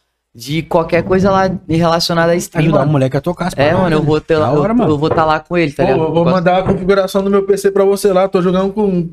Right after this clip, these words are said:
Speaker 3: setenta F P S,
Speaker 1: Pô, tá
Speaker 3: velho.
Speaker 1: louco, mano.
Speaker 3: Counter-Strike que é levinho, tô jogando com setenta F P S.
Speaker 1: Não, aí não pode, você tem placa de vídeo, tem processador.
Speaker 3: Tem,
Speaker 1: Qual
Speaker 3: tem,
Speaker 1: é?
Speaker 3: mas é,
Speaker 1: Tá?
Speaker 3: ah, eu não manjo, mano, não manjo de nada.
Speaker 1: Não, vou colar
Speaker 3: Sei.
Speaker 1: lá.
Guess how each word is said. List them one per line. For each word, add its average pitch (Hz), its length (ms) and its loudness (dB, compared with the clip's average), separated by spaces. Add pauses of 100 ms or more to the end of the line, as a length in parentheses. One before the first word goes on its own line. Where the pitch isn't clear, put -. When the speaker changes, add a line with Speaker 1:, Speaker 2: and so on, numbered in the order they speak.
(160)
Speaker 3:
setenta 196 480 0
F 202 200 -2
P 190 80 0
S, 208 240 2
Speaker 1:
Pô, 175 100 0
tá 170 40 -2
Speaker 3:
velho. 175 260 0
Speaker 1:
louco, 165 360 -2
mano. 135 120 -6
Speaker 3:
Counter-Strike 202 640 0
que - 80 0
é 208 60 4
levinho, 208 320 0
tô 208 100 2
jogando 202 160 0
com 202 80 -6
setenta 202 380 0
F 208 180 -4
P 202 60 2
S. 220 400 0
Speaker 1:
Não, 131 160 2
aí 123 100 0
não 127 100 -4
pode, 151 320 -2
você - 140 -12
tem 147 140 -2
placa 139 240 -2
de 131 120 -12
vídeo, 185 380 -6
tem 147 100 -6
processador. - 380 -4
Speaker 3:
Tem, 170 340 0
Speaker 1:
Qual 160 220 0
Speaker 3:
tem, 175 100 0
Speaker 1:
é? 170 40 0
Speaker 3:
mas 170 120 -2
é, 190 140 2
Speaker 1:
Tá? 165 360 0
Speaker 3:
ah, - 20 0
eu 156 100 -2
não 160 100 -4
manjo, 151 360 -4
mano, 120 120 -6
não 165 160 -4
manjo 147 300 -6
de 160 140 -10
nada. 143 440 -10
Speaker 1:
Não, 131 200 -8
vou 127 60 -10
colar 143 280 0
Speaker 3:
Sei. 147 80 2
Speaker 1:
lá. 151 240 -2